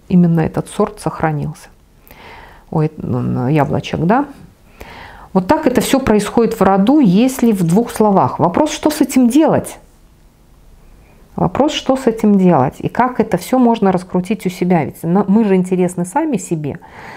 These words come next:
Нам интересно, как изменить свою жизнь, чтобы убрать из жизни вот эти косяки. А, кто-то уже осознаёт свою, свою болезнь и не знает, как справиться с болезнью. Он понимает, что в основе есть вторичная выгода.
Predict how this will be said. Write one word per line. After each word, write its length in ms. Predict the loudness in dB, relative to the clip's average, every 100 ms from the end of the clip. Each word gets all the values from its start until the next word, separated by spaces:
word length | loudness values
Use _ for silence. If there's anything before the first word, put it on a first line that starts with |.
| -14 -2
Нам 240 | 0 2
интересно, 480 | 2 0 -2 0 -2
как 280 | -2 -4 -2
изменить 480 | -2 0 0 -2 -4
свою 500 | -2 0 2 0 0
жизнь, 400 | 0 -2 -2 -8
чтобы 400 | -4 -4 -2 -6
убрать 460 | -4 -2 -2 -2 -6
из 80 | -8
жизни 420 | -4 -4 -2 -4
вот 160 | -4
эти 160 | -10 -12
косяки. 560 | -20 -18 -18 -14 -14 -14 _ _ _ _ _ _ -20 -20 -20 -20 -20 -20 -20 -18
А, 1000 | -6 0 2 2 2 0 0 -2 -2 -6 -6
кто-то 280 | -4 0 2
уже 140 | 2
осознаёт 640 | 0 -2 -2 -2 0 -2
свою, 380 | -4 -4 -4 -4
свою 380 | -6 -2 0 0
болезнь 520 | -2 -4 -2 -2 -2
и 40 | -4
не 120 | -4
знает, 300 | -2 -4 -4
как 140 | -10
справиться 420 | -8 -4 -4 -4
с 60 | -8
болезнью. 580 | -6 -4 -6 -8 -10 -6
Он 120 | -6
понимает, 520 | -4 -2 0 0 0 -4
что 160 | -10
в 100 | -10
основе 400 | -8 -2 0 2
есть 160 | 0 -2
вторичная 520 | -6 -6 -8 -6 -4
выгода. 400 | -4 -8 -12 -16